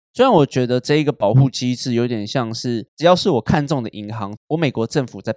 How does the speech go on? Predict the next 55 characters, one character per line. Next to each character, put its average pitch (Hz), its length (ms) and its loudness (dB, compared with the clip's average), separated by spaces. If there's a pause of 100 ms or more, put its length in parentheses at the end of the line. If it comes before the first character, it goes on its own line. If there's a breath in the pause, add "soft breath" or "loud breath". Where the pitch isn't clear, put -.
背 120 120 -2
后 117 140 -2
罩 98 360 -2
你， 98 200 -18 (320 soft breath)
有 220 120 -2
点 196 140 -2
像 190 180 -2
这 180 120 -4
样 151 200 -2
子 117 180 -10
啦。 90 340 -6
虽 247 120 0
然 247 80 0
我 160 80 4
觉 135 120 -2
得 127 120 0
在 156 200 -2
一 139 80 -4
个 123 360 0
经 180 220 -8
济 160 160 -6
比 - 80 -12
较 131 120 0
动 127 260 -2
荡 110 220 -6
的 98 80 -10
状 110 260 -4
况 107 240 -4
下， 104 320 -4
也 151 100 -4
许 156 180 -2
是 139 200 -4
一 135 40 -4
个 120 100 -4
比 117 120 -6
较 123 140 4
好 110 180 -4
的 101 80 -6
保 87 200 -6
护 120 160 0
机 104 260 -10
制， 104 200 -12
就 110 100 -10
是 127 120 -4
国 110 180 -6
家 113 140 -2
在 117 120 -6
背 113 160 -4
后 113 120 -6
罩 98 240 -4
你， 92 140 -18
但 175 180 0
问 190 140 -2
题 151 100 -2
是 135 300 -4